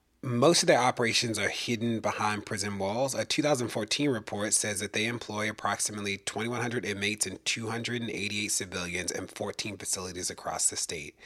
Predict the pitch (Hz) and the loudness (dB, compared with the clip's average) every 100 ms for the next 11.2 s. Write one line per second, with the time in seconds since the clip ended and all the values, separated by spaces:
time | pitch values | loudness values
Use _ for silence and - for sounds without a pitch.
0 | - - - - - - 117 113 101 120 | -14 -12 -12 -14 -18 -4 0 2 2 4
1 | 131 131 120 113 104 101 - _ - - | 4 4 2 4 4 2 -2 _ -12 -10
2 | - 123 127 117 117 107 101 101 92 95 | -2 0 2 2 0 0 0 2 4 2
3 | 92 98 98 - 87 87 85 - 95 85 | 2 0 0 -2 -2 -2 -2 -4 -8 -8
4 | 80 - - - _ - - - - _ | -10 -10 -12 -14 _ -16 -14 -14 -18 _
5 | - 143 185 113 104 107 - _ _ _ | -4 4 6 6 4 2 -4 _ _ _
6 | _ - 131 135 170 165 151 143 139 135 | _ -12 2 8 10 10 8 8 8 8
7 | 127 127 104 - 139 135 135 - 135 135 | 6 2 -2 2 2 4 2 2 2 2
8 | 135 139 127 110 - 98 98 98 127 123 | 4 4 4 0 -2 0 -2 0 0 0
9 | 127 117 117 110 - - - - - 110 | -2 -2 -2 0 0 0 -2 -2 -2 -2
10 | 98 82 117 123 120 117 110 113 113 - | -4 -2 -2 -2 -2 -4 0 2 2 2
11 | - | 0